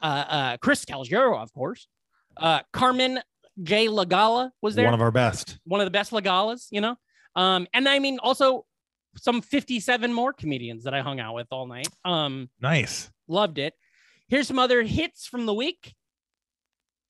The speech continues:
Speaker 1: Uh, Jackknife is officially booked for May.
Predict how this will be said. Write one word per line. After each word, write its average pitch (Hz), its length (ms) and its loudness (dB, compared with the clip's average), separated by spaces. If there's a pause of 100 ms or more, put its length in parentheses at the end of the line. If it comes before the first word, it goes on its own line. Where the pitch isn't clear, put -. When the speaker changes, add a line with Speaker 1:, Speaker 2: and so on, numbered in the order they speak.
Speaker 1:
Uh, 175 1400 -2
Jackknife 214 520 -2
is 180 120 -10
officially 190 400 -2
booked 170 260 -4
for 190 140 -4
May. 202 260 -4